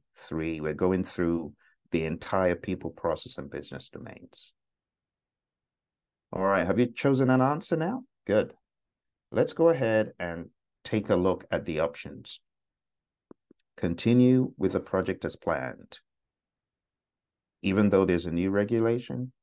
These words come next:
we probably shouldn't do that, right? Conduct a compliance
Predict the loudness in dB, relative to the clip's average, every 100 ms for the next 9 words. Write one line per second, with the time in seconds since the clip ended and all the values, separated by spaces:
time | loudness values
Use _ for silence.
0 | _ -12 -4 0 0 0 -2 -4 -4 -4
1 | -6 -10 _ -12 -10 -8 -10 _ _ _
2 | _ _ _ _ -2 2 4 2 0 -2
3 | 0 -4 -4 -2 -2 -2 -4 -10 -16